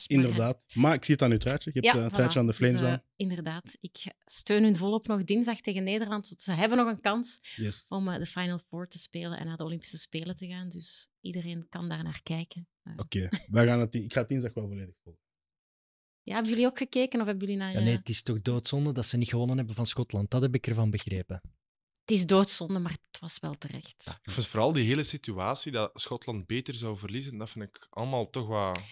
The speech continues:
Speaker 4: vreemd aanvoelen.
Speaker 1: Ja, dus, eh, Schotland moet, eh, ja, die hebben niks meer om voor te spelen. Die
Speaker 4: Mhm.
Speaker 1: degraderen sowieso. Dus die spelen nu tegen Engeland.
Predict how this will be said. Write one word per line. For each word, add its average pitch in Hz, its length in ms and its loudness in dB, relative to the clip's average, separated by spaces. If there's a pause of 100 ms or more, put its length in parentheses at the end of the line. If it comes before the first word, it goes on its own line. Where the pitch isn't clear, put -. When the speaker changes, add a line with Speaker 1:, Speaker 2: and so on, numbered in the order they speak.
(120)
Speaker 4:
vreemd 104 400 -2
aanvoelen. 92 520 -4
Speaker 1:
Ja, 202 220 4
dus, 170 260 0
eh, - 260 -8
Schotland 196 440 -2 (240)
moet, 175 380 0
eh, 180 160 6
ja, 165 80 4
die 165 140 4
hebben 202 340 6
niks 240 200 4
meer 220 180 6
om 202 80 4
voor 180 140 0
te 165 100 -6
spelen. 185 340 2
Die 175 80 0
Speaker 4:
Mhm. 151 100 2
Speaker 1:
degraderen 170 500 2
sowieso. 175 680 0
Dus - 180 -20
die 165 120 -6
spelen 180 300 2
nu 175 100 0
tegen 170 260 -2
Engeland. 233 600 2